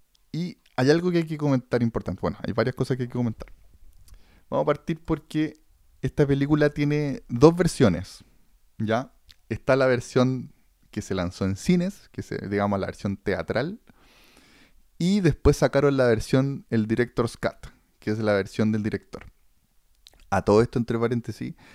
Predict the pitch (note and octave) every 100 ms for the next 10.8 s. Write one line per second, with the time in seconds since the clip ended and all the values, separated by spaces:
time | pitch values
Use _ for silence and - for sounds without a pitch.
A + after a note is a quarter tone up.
0 | - A2 - C#3 C3 C#3 D3+ C#3+ C#3 C3+
1 | - A#2 B2+ D3 D3 D3 D#3 D#3+ D3+ C#3
2 | C#3+ C#3+ - D3+ C#3 - B2+ F2 - -
3 | - - - _ - G#2+ G#2 G2 A2 A2
4 | A2+ A#2+ A#2+ A#2+ A2+ C3 C#3 D3 C#3 C3
5 | D#3 E3+ D3 C#3+ B2+ B2+ C#3 D3+ C3+ C#3+
6 | D#3 D#3 D3 - _ - D3 D#3 D3 C3+
7 | B2 - B2+ D3+ D3+ D3 C3+ C#3+ C#3 C3+
8 | B2 - A2 B2 D#3+ D#3+ D#3 C#3+ C#3 D3+
9 | D#3 D#3+ E3+ E3 E3 D#3 D#3 E3 D#3 D#3+
10 | E3+ D3+ C#3 A2+ C3+ - G2+